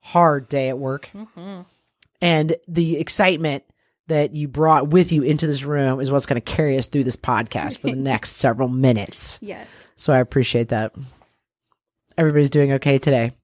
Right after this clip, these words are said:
Speaker 2: Yeah.
Speaker 3: Yeah.
Speaker 2: Sleepy.
Speaker 1: Okay, good.
Speaker 2: Long day.
Speaker 1: So let's get to our icebreakers so that we can break some ice.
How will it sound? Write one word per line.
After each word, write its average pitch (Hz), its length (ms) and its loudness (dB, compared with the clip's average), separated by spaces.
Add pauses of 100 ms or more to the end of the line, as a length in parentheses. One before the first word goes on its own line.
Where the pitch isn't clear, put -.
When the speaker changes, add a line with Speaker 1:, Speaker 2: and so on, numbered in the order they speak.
Speaker 2:
Yeah. 190 140 -20
Speaker 3:
Yeah. 180 300 -6 (580)
Speaker 2:
Sleepy. 190 540 -18 (280)
Speaker 1:
Okay, 139 140 0
good. 127 320 0 (840)
Speaker 2:
Long 190 220 -20
day. 175 260 -20 (300)
Speaker 1:
So 202 480 4
let's 220 200 2
get 254 140 -2
to 262 80 2
our 156 100 4
icebreakers 143 720 -2
so 160 200 -4
that 156 60 -2
we 156 100 -4
can 165 100 -4
break 151 180 0
some 151 140 -4
ice. 143 320 -4